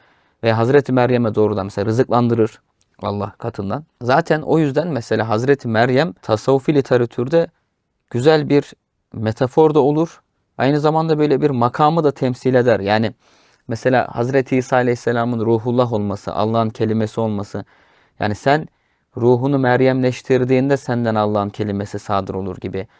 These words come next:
Veya işte Hazreti Meryem mesela Zekeriya Aleyhisselam, "Sen nereden geliyor bu yiyecekler?" diye soruyor. Şaşırıyor ona yiyecek götüründe. "Beni Allah rızıklandırıyor." diyor mesela. Bu da aynı şekilde. Yani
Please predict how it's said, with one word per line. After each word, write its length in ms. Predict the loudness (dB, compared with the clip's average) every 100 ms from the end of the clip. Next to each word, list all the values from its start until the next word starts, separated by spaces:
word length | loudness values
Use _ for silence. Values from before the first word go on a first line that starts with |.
| _ _ 2
Veya 200 | 4 4
işte 200 | 2 0
Hazreti 360 | 2 2 0
Meryem 360 | 0 2 2 -2
mesela 360 | -6 -6 -4 -2
Zekeriya 400 | -4 -2 0 0
Aleyhisselam, 500 | -2 -4 -4 -4 -6
"Sen 260 | -6 -2
nereden 400 | 0 0 0 -4 -10 _ _ _ _ _ _ _ -18 -8
geliyor 320 | -2 0 0
bu 60 | -2
yiyecekler?" 580 | -2 -2 -4 -6 -8 -10 -12 _ _ _ -10
diye 160 | -10
soruyor. 340 | -8 -6 -6 -6
Şaşırıyor 500 | -6 -4 0 0 0
ona 100 | 0
yiyecek 320 | -4 -6 -8
götüründe. 400 | -10 -6 -4 0
"Beni 160 | 2 2
Allah 240 | 2 0
rızıklandırıyor." 720 | -2 -2 -4 -2 0 2 0
diyor 160 | -2 -8
mesela. 340 | -12 -14 -14 -18 _ _ _ -2
Bu 100 | 2
da 80 |
aynı 200 | 2 2
şekilde. 360 | -4 -12 -12 -10
Yani 240 | -8 -8